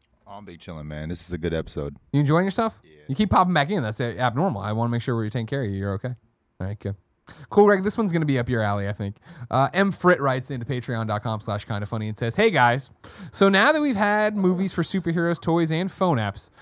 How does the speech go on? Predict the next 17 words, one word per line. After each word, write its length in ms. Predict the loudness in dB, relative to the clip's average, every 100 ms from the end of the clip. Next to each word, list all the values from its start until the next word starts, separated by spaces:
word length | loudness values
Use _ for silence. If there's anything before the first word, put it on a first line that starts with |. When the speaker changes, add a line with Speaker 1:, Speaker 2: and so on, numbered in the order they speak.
| -8 -2
Speaker 2:
I 60 |
think 180 | 0 0
the 80 | 0
next 220 | 0 0
big 220 | 0 2
move 480 | 4 4 4 0 -10 _
should 200 | -6 -2
be 120 | -2
restaurant 460 | -2 -2 -2 -4 -2
character 360 | -2 -2 -4
movies, 420 | -8 -6 -8 -12 _ -10 -2
like 160 | -2
Wendy's, 440 | 2 0 0 -2 -2
Ronald 240 | -4 -2
McDonald, 440 | -4 -2 -2 -2 -6
et 80 | -4
cetera. 380 | -4 -4 -6